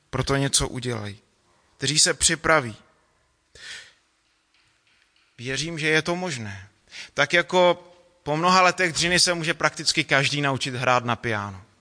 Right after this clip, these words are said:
Pokud je to piano naladěné, nemusíte mít ani hudební sluch. Na piano se může naučit hrát každý, když tomu dá pár let dřiny. Já věřím, že to též platí o duchovním životě.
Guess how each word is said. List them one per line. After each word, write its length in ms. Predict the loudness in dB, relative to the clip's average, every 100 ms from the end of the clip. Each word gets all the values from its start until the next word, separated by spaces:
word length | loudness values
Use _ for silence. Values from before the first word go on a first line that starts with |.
| _
Pokud 520 | -18 -12 -10 -10 -14 _ _
je 80 | -12
to 120 | -10
piano 440 | -4 2 2 2 -2
naladěné, 600 | -4 -4 -4 -4 -6 -12 _ _ _ _
nemusíte 460 | -8 -4 -2 -2 -2
mít 180 | -2 -2
ani 160 | -4
hudební 380 | -4 -4 -4 -4
sluch. 380 | -6 -8 -16 _ _ _ -10
Na 100 | -8
piano 400 | -2 -2 -2 -4
se 140 | -8
může 200 | -8 -8
naučit 280 | -8 -8 -8
hrát 280 | -4 -4 -2
každý, 420 | -4 -4 -6 -14 -16 -18
když 240 | -2 0 0
tomu 220 | -2 0
dá 180 | 2 4
pár 300 | 4 4 4
let 140 | 0
dřiny. 460 | -2 -6 -6 -8 -16 -16 -14 -6
Já 140 | 0 2
věřím, 320 | 0 -4 -6
že 100 | -8
to 160 | -8 -4
též 540 | 2 4 4 0 -2 -10 -18 -4
platí 340 | -2 0 -2 -8
o 160 | -8
duchovním 480 | -8 -4 -4 -2 -2
životě. 520 | -2 -4 -6 -8 -14